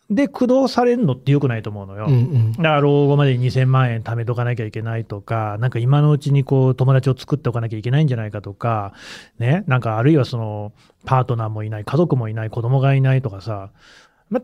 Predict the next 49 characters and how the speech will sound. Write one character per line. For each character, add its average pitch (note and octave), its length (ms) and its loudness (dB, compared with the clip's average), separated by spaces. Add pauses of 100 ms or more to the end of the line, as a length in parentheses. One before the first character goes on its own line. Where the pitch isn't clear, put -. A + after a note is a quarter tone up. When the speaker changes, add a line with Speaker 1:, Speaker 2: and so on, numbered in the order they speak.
Speaker 1:
ど C3 260 2
う B2+ 40 0
だ C3+ 120 2
っ C3 100 -6
て D#3 100 -2
い E3+ 40 4
い - 20 0
じ B3 60 0
ゃ A3 40 2
な D3+ 60 4
い、 B2+ 40 2
そ B2+ 80 2
ん B2 40 0
な A#2+ 80 -4
こ A2+ 100 -4
と G#2+ 120 -8
は。 C3+ 60 4
Speaker 2:
う A#2 40 4
ん。 A2 220 0 (180)
Speaker 1:
そ F3+ 80 0
れ G#3+ 80 2
を A3 80 2
こ A3+ 180 2
う - 20 2
不 G3+ 220 2
安、 A3+ 180 0 (300)
不 - 260 -2
安 C#4 140 -2
だ F#4+ 120 0
か F#4 100 0
ら E4 60 0
こ D#4+ 200 -2
う D4+ 60 2
し - 80 -8
な E4+ 100 -4
き E4+ 80 -2
ゃ E4 40 0
い D4+ 40 -4
け D#4+ 100 -2
な D#4 120 -4
い D#4 60 -2
っ D4+ 40 -8
て - 280 -4
い G3 80 4
う F#3 100 4
生 F3+ 120 -2
き - 40 -20
方 F#3+ 280 0
は、 D#3+ 300 0